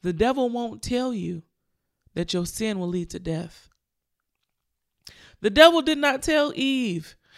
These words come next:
that her disobedience was going to lead to death. What he told her was, "Oh, God don't want you to take of this fruit because he knows that if you take of this fruit, you'll have the knowledge of good and evil and you'll be just like God."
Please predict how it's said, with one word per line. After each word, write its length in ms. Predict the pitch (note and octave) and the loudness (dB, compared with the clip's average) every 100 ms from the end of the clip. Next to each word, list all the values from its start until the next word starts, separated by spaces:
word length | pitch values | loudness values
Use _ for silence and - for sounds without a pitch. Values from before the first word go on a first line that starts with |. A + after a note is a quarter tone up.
| - - | -10 -2
that 140 | A#3 | 2
her 160 | B3 B3 | 2 0
disobedience 1300 | A#3+ C4 A#3+ G3+ A#3 B3+ A#3+ F#3+ D3 - - - _ _ _ | -2 -2 -4 -2 -2 -2 -2 -4 -8 -12 -18 -20 _ _ _
was 180 | - G3+ | -4 -4
going 280 | G#3 B3+ B3 | 0 0 0
to 100 | B3 | -4
lead 280 | A3+ A#3 A#3 | -2 -2 -4
to 80 | A3+ | -4
death. 460 | G3 G#3 F3+ - - - - | 0 0 0 -8 -20 -20 -2
What 140 | A#3+ | 2
he 140 | C#4 D4 | 4 6
told 320 | D#4+ D#4 D#4 | 8 8 6
her 140 | D4+ | 2
was, 760 | B3 A#3 G3+ D3+ D3+ - - - _ _ _ _ _ _ _ _ _ - - - - | 2 2 2 0 -4 -8 -16 -20 _ _ _ _ _ _ _ _ _ -20 -20 -18 -4
"Oh, 160 | F#3+ E3 | -2 -2
God 380 | E3 G3 D#4 | -2 -2 -2
don't 200 | D#4 C#4+ | -4 -4
want 220 | C4+ C4+ B3+ | -6 -6 -4
you 80 | A#3+ | 0
to 180 | G#3 G3+ - - | 0 -2 -14 -4
take 240 | - B3 B3 | 2 2 2
of 120 | A#3+ | 0
this 180 | A#3 - | -2 -4
fruit 320 | - A3 A#3 | -4 -4 -4
because 560 | G#3+ G#3 G#3 G3+ G3 - - - | -4 -2 0 0 -2 -10 -20 -8
he 220 | A3 A#3+ | -4 -2
knows 280 | A3 G#3+ G3+ | -2 -2 0
that 120 | E3 | -2
if 140 | D#3+ | -2
you 120 | F3+ F#3 | -8 -4
take 340 | - A3 - | 0 0 0
of 180 | G3+ G#3 | -4 -4
this 200 | E3+ - | -6 -10
fruit, 380 | - G#3 A#3+ - - - - | -4 0 0 -2 -12 -14 -2
you'll 180 | G#3+ A#3+ | 2 2
have 260 | A#3 B3 | 2 -2
the 80 | G#3 | 0
knowledge 300 | G3+ A#3+ A3 | 0 0 0
of 60 | E3+ | 0
good 120 | G#3+ | 0
and 100 | G3 | 2
evil 240 | A3+ A3 | 0 2
and 80 | E3+ | 2
you'll 120 | F#3+ | 2
be 180 | G3+ F#3+ | 2 -2
just 360 | D3 F#3 G#3+ - | 0 0 0 0
like 180 | F3+ E3 | -2 0
God." 320 | D#3 D#3+ | -4 -4